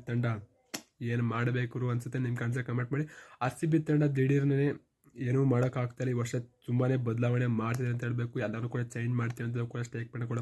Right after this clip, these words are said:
ಪಾಸ್ ಮಾಡಿದ್ದಾರೆ. ಕಾದು ನೋಡ್ಬೇಕು ಏನಾಗುತ್ತೆ ಮುಂದೆ.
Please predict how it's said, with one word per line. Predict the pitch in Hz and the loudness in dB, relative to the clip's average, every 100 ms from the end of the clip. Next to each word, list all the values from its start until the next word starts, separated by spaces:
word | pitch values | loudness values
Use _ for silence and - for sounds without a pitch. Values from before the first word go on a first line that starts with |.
| 120 | -4
ಪಾಸ್ | 113 117 113 | -8 -8 -6
ಮಾಡಿದ್ದಾರೆ. | 113 120 127 151 - - - - | -4 -2 -2 -4 -10 -20 -20 -2
ಕಾದು | 139 156 151 | 2 4 6
ನೋಡ್ಬೇಕು | 131 147 143 143 127 120 | 6 6 4 2 0 2
ಏನಾಗುತ್ತೆ | 131 131 131 127 127 113 | 2 2 0 0 -2 -2
ಮುಂದೆ. | 113 120 | 0 0